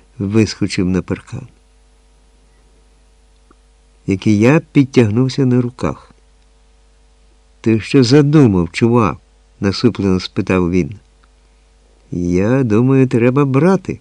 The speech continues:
Потрібно вимити кувати, як взяти його у полон.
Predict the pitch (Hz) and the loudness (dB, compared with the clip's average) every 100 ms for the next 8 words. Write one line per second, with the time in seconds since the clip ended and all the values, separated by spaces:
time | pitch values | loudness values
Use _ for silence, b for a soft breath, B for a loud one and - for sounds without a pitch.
0 | _ 117 98 127 131 123 127 120 113 - | _ -8 -4 0 0 2 4 4 2 -4
1 | - 110 104 139 151 135 127 123 123 110 | -6 -4 0 2 2 0 0 -2 0 -2
2 | 113 - 120 135 - _ _ _ _ _ | -2 2 4 4 -2 _ _ _ _ _
3 | _ _ _ _ _ _ _ - 113 117 | _ _ _ _ _ _ _ -2 0 0
4 | 101 113 123 135 123 113 123 123 139 139 | 0 0 0 2 2 2 0 -2 -2 0
5 | 104 67 | -2 -6